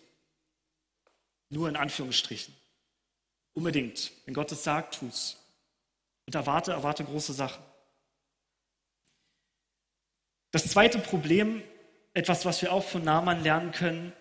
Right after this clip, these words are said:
ist, dass wir nicht versuchen, noch was obendrauf zu setzen. Ich glaube, dass ganz oft geht das so, kann das Hand in Hand gehen.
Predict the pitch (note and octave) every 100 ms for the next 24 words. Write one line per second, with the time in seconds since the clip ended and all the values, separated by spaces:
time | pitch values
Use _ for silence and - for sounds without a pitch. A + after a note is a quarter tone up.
0 | - - _ _ D#3 D3+ - D#3+ - D3+
1 | F#3+ - - D#3+ F3 F3+ - F3 D#3 D#3+
2 | F3 D#3 - C#3 C#3+ C3 C3+ - A#2 A#2
3 | - - - _ _ _ _ _ _ _
4 | _ _ _ C#3+ E3+ F#3 F#3+ E3+ - -
5 | F3 G3+ - F3+ - - - - - _
6 | D#3 F3 F3+ - E3 D3+ - - - D#3
7 | - D#3+ F3 - D#3 C#3 B2+ A#2+ A#2 -
8 | -